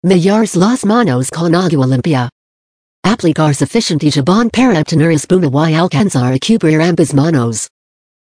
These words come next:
Frotar las superficies de las dos manos, incluyendo el dorso, entre los dedos, debajo de las uñas y las muñecas. Este proceso debe durar mínimo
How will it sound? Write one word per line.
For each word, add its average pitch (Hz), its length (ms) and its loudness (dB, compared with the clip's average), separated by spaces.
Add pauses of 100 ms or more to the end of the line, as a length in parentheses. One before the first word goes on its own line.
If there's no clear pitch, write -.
(140)
Frotar 185 360 0
las 131 200 0
superficies 156 760 -2
de 214 140 0
las 160 240 -2
dos 156 260 -2
manos, 147 540 -2 (120)
incluyendo 151 640 0
el 208 160 0
dorso, 156 480 -2 (160)
entre 226 380 2
los 151 300 0
dedos, 139 500 0 (180)
debajo 156 460 0
de 156 140 0
las 170 280 -2
uñas 156 440 2
y 156 240 2
las 131 240 0
muñecas. 165 560 -2 (880)
Este 220 240 -2
proceso 156 500 -2
debe 160 180 -2
durar 143 320 0
mínimo 151 300 2